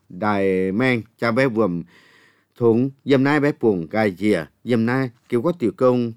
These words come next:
thòng tháo cấp vuông phun miền, mà như tiểu chuồng chó thấy điệp, tùng ham bé cứu,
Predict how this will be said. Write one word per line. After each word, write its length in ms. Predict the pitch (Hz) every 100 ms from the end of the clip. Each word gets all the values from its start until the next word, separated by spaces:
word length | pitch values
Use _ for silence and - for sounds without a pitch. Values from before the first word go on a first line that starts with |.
| -
thòng 220 | 117 90
tháo 360 | 98 98 107 113
cấp 120 | 175 135
vuông 240 | 127 110
phun 260 | 120 120 104
miền, 240 | 101 95 76 _
mà 200 | 101 104
như 140 | 95 117
tiểu 120 | 104 -
chuồng 160 | 87 78
chó 140 | 143
thấy 220 | - 143
điệp, 200 | 92 90 -
tùng 160 | 85
ham 180 | 92 123
bé 120 | 123
cứu, 300 | 120 101 104